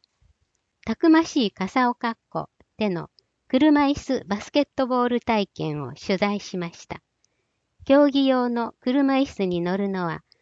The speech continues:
参加者全員初めてだったそうですが、試合では走りながらのドリブルやパスをできる子がたくさんいて、小学生の飲み込みの速さに驚きました。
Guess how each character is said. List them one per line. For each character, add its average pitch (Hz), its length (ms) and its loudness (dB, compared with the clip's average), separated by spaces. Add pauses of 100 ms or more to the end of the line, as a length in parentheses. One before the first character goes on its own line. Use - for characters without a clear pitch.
(260)
参 294 260 -2
加 294 140 0
者 190 200 0
全 208 220 0
員 196 340 -6
初 220 320 0
め 262 140 2
て 196 120 -2
だ 180 120 -2
っ 202 120 -8
た 160 140 -6
そ 185 220 -4
う 165 40 -6
で 151 120 -8
す - 180 -14
が、 135 180 -12 (460)
試 - 260 0
合 240 220 2
で 220 160 0
は 160 200 -4 (400)
走 277 300 2
り 294 140 4
な 277 140 0
が 208 120 0
ら 175 140 -2
の 160 200 -8 (360)
ド 196 120 6
リ 247 160 4
ブ 240 120 2
ル 233 120 2
や 214 280 0
パ 277 140 2
ス - 200 -4
を 165 120 -2
で 185 120 -2
き - 160 -2
る 165 100 2
子 170 180 -6
が 151 120 -4
た 165 180 -8
く - 140 -14
さ 240 180 -2
ん 226 160 -2
い 214 60 -6
て、 202 240 -6 (500)
小 302 260 2
学 302 280 2
生 180 300 0
の 160 180 -6 (140)
飲 202 160 -2
み 269 100 0
込 269 160 -2
み 262 140 0
の 247 160 -2
速 202 320 -4
さ 160 180 -10
に 139 240 -10
驚 196 360 -4
き - 180 -8
ま 170 140 -6
し - 180 -20
た。 147 160 -10